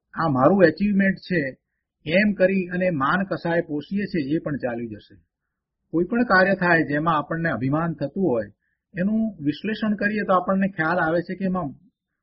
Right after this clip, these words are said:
હું ભગવાન આત્મા તો કાંઈ કરવા માટે સમર્થ નથી, મેં કાંઈ કર્યું નથી, તો આ શેનું અભિમાન? એટલે એ માન પણ ચાલી જશે. પ્રભુ તરફ લક્ષ કરતા,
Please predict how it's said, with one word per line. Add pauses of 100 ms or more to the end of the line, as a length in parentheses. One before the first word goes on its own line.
(120)
હું
ભગવાન
આત્મા
તો
કાંઈ
કરવા
માટે
સમર્થ
નથી,
મેં
કાંઈ
કર્યું
નથી, (360)
તો
આ
શેનું
અભિમાન? (1120)
એટલે (160)
એ
માન
પણ
ચાલી
જશે. (120)
પ્રભુ
તરફ
લક્ષ
કરતા,